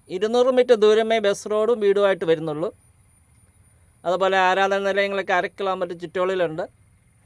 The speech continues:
കടകളായാലും അര കിലോമീറ്റർ ചുറ്റളവിലുണ്ട്.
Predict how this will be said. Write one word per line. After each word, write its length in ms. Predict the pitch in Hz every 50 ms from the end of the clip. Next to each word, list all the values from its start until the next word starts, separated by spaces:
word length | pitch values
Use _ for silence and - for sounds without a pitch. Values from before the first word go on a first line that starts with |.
| _ _ _ _ _ -
കടകളായാലും 640 | 185 180 190 202 208 214 208 208 202 202 202 196 196
അര 100 | 190 -
കിലോമീറ്റർ 520 | 170 - - 190 190 185 190 180 180 185 170
ചുറ്റളവിലുണ്ട്. 720 | 175 156 - 180 175 190 185 165 160 147 147 160 214